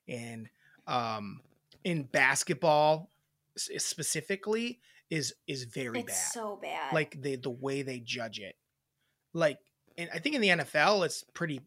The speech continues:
Speaker 1: I mean, it's bad, I guess, but it's, they don't misinterpret stuff as much. It's, like, pretty clear cut.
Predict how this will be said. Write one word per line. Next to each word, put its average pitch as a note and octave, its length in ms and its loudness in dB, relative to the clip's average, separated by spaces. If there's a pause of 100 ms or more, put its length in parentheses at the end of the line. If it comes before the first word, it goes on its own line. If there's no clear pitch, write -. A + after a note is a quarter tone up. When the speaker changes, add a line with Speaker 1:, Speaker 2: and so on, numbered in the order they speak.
(200)
Speaker 1:
I D3+ 60 -6
mean, D#3 180 -4
it's D3 180 -10 (140)
bad, G#2+ 460 -6
I G#2 40 -12
guess, G#2+ 380 -8
but A#2 240 -8
it's, - 300 -8 (1200)
they A3 100 10
don't C4+ 180 2
misinterpret B3 680 2
stuff - 300 -2
as B2 160 -8
much. G#2+ 240 -10
It's, C#3+ 180 -6
like, E3 180 -2
pretty C4 200 -2
clear G3 380 0
cut. - 380 -2